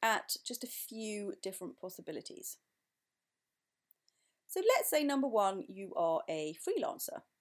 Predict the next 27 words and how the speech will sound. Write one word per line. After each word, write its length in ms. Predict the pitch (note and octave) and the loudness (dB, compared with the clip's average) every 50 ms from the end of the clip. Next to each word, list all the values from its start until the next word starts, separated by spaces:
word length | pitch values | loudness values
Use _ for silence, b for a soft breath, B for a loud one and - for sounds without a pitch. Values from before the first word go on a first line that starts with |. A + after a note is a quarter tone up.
| _ _ _ _ _ _ _ _ _ _ _ _ _ _ _ _ _ _ _ _ - | _ _ _ _ _ _ _ _ _ _ _ _ _ _ _ _ _ _ _ _ 0
Now, 120 | B3+ C4 | 0 0
freelancing 760 | C#4 - - - G4 F#4+ E4+ A#3+ G3+ G#3 G#3+ - G#3+ G3+ G3+ | 2 2 2 4 4 8 8 8 8 8 4 0 -4 -4 -2
relies 440 | G3+ G3+ G3+ G3+ G3+ G3+ G3+ G3+ G3+ | -2 0 2 4 4 4 2 2 0
on 140 | G3+ F#3+ G3 | -2 -2 0
being 320 | G3 F#3+ F#3 F#3 F3+ - | -2 0 0 0 -2 -2
at 120 | - - - | -6 -6 -6
the 120 | G#3 - - _ - | -8 -10 -4 _ 2
absolute 580 | C4 B3+ - - - - - A3 G#3+ F#3+ - | 2 2 0 -4 -6 -6 -4 -4 -4 -6 -6
top 240 | - - A3 G3+ - | -4 -4 -4 -4 -4
of 80 | F#3 F#3 | -6 -10
your 140 | F3+ F3 F3 | -10 -10 -6
game, 460 | - E3 C#3+ - C#3+ D#3 F3 G3+ A#3+ A#3 - _ _ _ _ _ _ _ _ _ | -4 -4 -4 -4 -4 -6 -6 -6 -8 -10 -10 _ _ _ _ _ _ _ _ _
constantly 1000 | - - - - F4 D#4+ C#4+ - - - C#4 B3+ - - G3 G3 F#3+ F#3 - - | -8 -8 2 2 2 2 2 -2 -4 -4 -4 -4 -4 -4 -4 -4 -4 -4 -6 -8
competing 500 | - G3+ F#3+ - - G3+ G3 - F3+ F3+ | -14 -16 -16 -14 -14 -14 -10 -8 -6 -4
with 160 | F3 E3+ E3+ - - _ _ - | -4 -4 -6 -6 -10 _ _ 0
other 380 | G3+ G3 F#3+ F#3 F3 E3 - - - - - | 0 2 2 2 2 2 2 2 -2 -8 -8
freelancers. 920 | E3+ E3+ E3+ D#3 C3+ C3 - - - - - - - - A#3+ B3 - - - b b b b b b b | -6 -6 -4 -2 -2 -4 -4 -4 -8 -10 -10 -8 -8 -8 -8 -8 -10 -10 -12 b b b b b b b
So 200 | - - D4 D#4 | 0 2 2 2
for 180 | D4 - - | 2 2 2
you, 540 | D#4+ D4+ E4+ E4 E4+ E4 A#3+ F3+ E3 E3+ - - | 0 2 4 4 6 6 6 6 4 2 0 -2
a 60 | G3 | -4
strong 500 | - - - - G#3+ G3+ G#3 G#3 G#3 G3+ - - - | -6 -6 -2 2 4 4 4 4 0 -6 -8 -8 -4
personal 340 | G#3+ G3 F#3+ - - F#3+ | -4 -4 -4 -4 -8 -8
brand 320 | F#3 F#3 F3+ F3 E3 E3 E3+ | -4 -4 -2 -2 -2 -2 -4
is 140 | - F3 - - - _ | -6 -10 -10 -12 -10 _
absolutely 840 | - - - - _ - - - F3+ F3 E3+ - - - E3 - - - _ | -6 -6 -6 -8 _ -10 -10 -8 -6 -8 -8 -8 -8 -6 -6 -6 -8 -10 _
crucial. 580 | - - - G#3 G3 F3+ - - - - - | -20 -8 -6 -6 -4 -4 -6 -8 -8 -10 -12